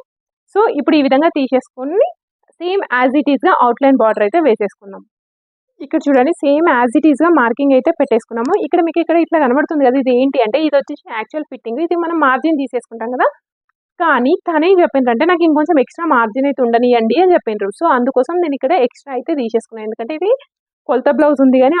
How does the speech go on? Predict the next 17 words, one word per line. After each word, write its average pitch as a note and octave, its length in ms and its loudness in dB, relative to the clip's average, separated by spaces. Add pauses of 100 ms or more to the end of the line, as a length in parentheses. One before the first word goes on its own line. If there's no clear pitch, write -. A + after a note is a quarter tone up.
ఆ - 20 2 (300)
తనుకి B3 720 -4
సెట్ - 240 -2
అవుతుందా A#3+ 300 0 (640)
కాదా A3 280 0 (160)
అనే A#3+ 120 2 (100)
డౌట్తోనైతే A3 600 -2
ఈ D4 80 2
విధంగా A3 300 0
చెప్పిండ్రు. A#3+ 400 -4 (840)
ఇప్పుడు G4 180 0 (240)
ఈ E4 120 4
విధంగా C#4+ 340 2
తీసేసుకున్న C4+ 480 -2 (100)
తర్వాత A3+ 260 0 (140)
కింద B3 180 -4 (160)
ఇక్కడ B3 140 -8